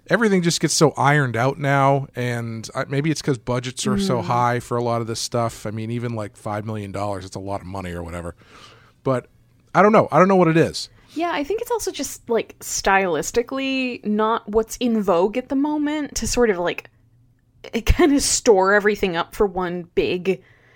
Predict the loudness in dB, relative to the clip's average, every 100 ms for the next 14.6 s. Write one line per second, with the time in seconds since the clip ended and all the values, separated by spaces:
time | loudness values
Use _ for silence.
0 | _ -10 -10 -10 -2 0 2 0 0 0
1 | -2 -4 -10 -2 -2 0 -2 0 0 0
2 | -2 -2 -2 -2 -4 -6 -4 -4 -4 -6
3 | -6 -8 -6 -6 -4 -2 -2 0 0 4
4 | 4 4 0 -2 -2 -8 -6 -6 -6 _
5 | _ -20 -16 -8 -8 -4 0 2 4 2
6 | -4 -8 -14 _ _ _ _ _ _ _
7 | _ _ _ _ -20 -10 -2 -2 0 -2
8 | 0 2 2 2 -2 0 2 2 2 2
9 | 4 2 -2 -6 -2 -2 -2 -8 -4 -2
10 | 0 -2 -2 -2 -2 -2 -2 -4 -4 -6
11 | -6 -6 -6 -8 -10 -14 _ _ _ _
12 | _ _ -4 -2 -2 -4 -6 -8 0 2
13 | 4 0 -4 _ _ -2 -2 -4 _ -6
14 | -4 -6 -4 -2 -2